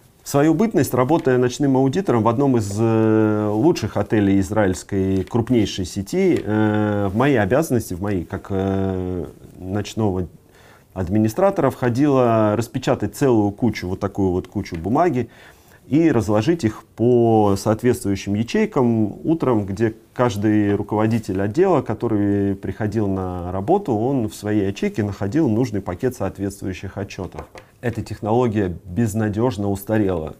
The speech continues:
Сейчас существует технология, которая позволяет настроить необходимые отчёты таким образом, чтобы они отправлялись на почту, э, руководителей отделов. Во-первых, это экономит бумагу, во-вторых, это именно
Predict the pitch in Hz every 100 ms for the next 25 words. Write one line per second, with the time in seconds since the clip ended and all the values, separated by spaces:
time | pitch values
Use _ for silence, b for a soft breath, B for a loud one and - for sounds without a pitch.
0 | b b - - 107 165 165 - - -
1 | 113 127 - 135 147 - 110 110 123 175
2 | 123 104 107 120 110 110 - 107 117 139
3 | 107 - - _ _ _ _ _ _ _
4 | 110 110 - 123 139 107 - 101 107 104
5 | - 110 120 117 101 95 90 - 92 -
6 | 160 180 143 - 98 139 127 160 160 110
7 | 98 - 104 101 98 101 127 160 101 98
8 | - 107 113 117 95 87 95 98 - 123
9 | 151 139 - 131 127 - 107 104 104 104
10 | 104 101 101 98 98 - - 104 - 113
11 | 113 117 101 98 98 98 165 165 101 131
12 | 104 107 87 95 95 104 101 95 90 104
13 | 147 165 107 98 92 113 104 - 85 120
14 | 113 92